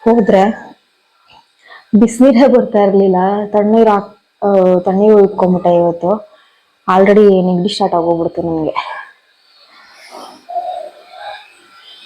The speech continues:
Sometimes ಹಂಗಾಗುತ್ತೆ.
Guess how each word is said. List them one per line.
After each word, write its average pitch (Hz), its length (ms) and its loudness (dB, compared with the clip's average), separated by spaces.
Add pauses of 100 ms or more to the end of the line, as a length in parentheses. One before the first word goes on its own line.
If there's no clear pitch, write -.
(1400)
Sometimes 214 680 2
ಹಂಗಾಗುತ್ತೆ. 190 1000 0